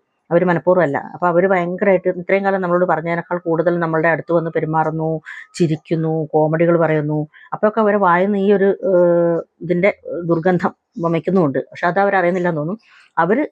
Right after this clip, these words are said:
ഈ കുടിച്ച എല്ലാവരും കൂടി ഭയങ്കരമായിട്ട് എൻജോയ്മെന്റ് ആണ്. അവരെല്ലാവരും കൂടി ഭയങ്കര പാട്ട് പാടുമ്പോഴത്തേക്ക് എല്ലാവരും കൂടി ഇത്രയും കാലം ഡീസന്റ് ആയിട്ടിരുന്ന ആൾക്കാരൊക്കെ എണീക്കുന്നു, ഡാൻസ് കളിക്കുന്നു. ഡാൻസിന്റെ രൂപമൊക്കെ മാറി അവര് കുഴഞ്ഞ് വീഴാൻ പോകുന്ന അവസ്ഥയിലേക്കൊക്കെ കളിക്കുമ്പം നമുക്ക് അവരോടുള്ള ആ ഒരു ഇഷ്ടവും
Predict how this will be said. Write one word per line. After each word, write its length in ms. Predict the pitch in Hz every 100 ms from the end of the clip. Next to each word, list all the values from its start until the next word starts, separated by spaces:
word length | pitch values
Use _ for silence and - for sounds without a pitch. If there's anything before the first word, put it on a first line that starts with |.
| -
ഈ 120 | 226
കുടിച്ച 300 | 254 185 233
എല്ലാവരും 340 | 208 190 196
കൂടി 160 | 196 196
ഭയങ്കരമായിട്ട് 440 | 175 160 185 185
എൻജോയ്മെന്റ് 380 | 160 151 156 151
ആണ്. 140 | 139
അവരെല്ലാവരും 560 | 139 143 165 170 170 185
കൂടി 140 | 185
ഭയങ്കര 360 | 180 156 165 180 - - - -
പാട്ട് 180 | 165
പാടുമ്പോഴത്തേക്ക് 380 | 170 165 160 170
എല്ലാവരും 240 | 160 160 170
കൂടി 160 | 165 160
ഇത്രയും 260 | 185 220
കാലം 180 | 214 214
ഡീസന്റ് 360 | 185 175 214 208
ആയിട്ടിരുന്ന 280 | 196 190
ആൾക്കാരൊക്കെ 420 | 180 160 180 180 180
എണീക്കുന്നു, 520 | 165 170 175 180 180 _ _ _ 156
ഡാൻസ് 300 | 151 156 190
കളിക്കുന്നു. 280 | 170 175
ഡാൻസിന്റെ 420 | 175 160 160 190 190
രൂപമൊക്കെ 400 | 175 170 190 185
മാറി 280 | 180 170
അവര് 220 | 175 170 175
കുഴഞ്ഞ് 420 | 165 156 160 175
വീഴാൻ 300 | 170 160 170
പോകുന്ന 220 | 160 165
അവസ്ഥയിലേക്കൊക്കെ 520 | 156 - 165 165 160
കളിക്കുമ്പം 500 | 170 165 160 165 202 - _ _ -
നമുക്ക് 280 | 190 214 220
അവരോടുള്ള 460 | 180 190 185 190 -
ആ 180 | 170 185
ഒരു 240 | 170 175 - _ _
ഇഷ്ടവും 500 | 170 - - 185 185